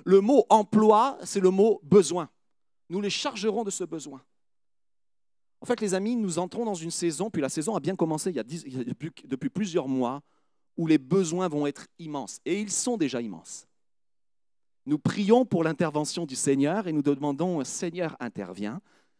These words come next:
Et vous savez la façon dont le Seigneur intervient ? Il interpelle les cœurs.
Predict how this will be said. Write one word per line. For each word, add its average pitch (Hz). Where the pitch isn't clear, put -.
Et 127
vous 139
savez 165
la 214
façon 190
dont 175
le 170
Seigneur 160
intervient ? 160
Il 139
interpelle 139
les 123
cœurs. -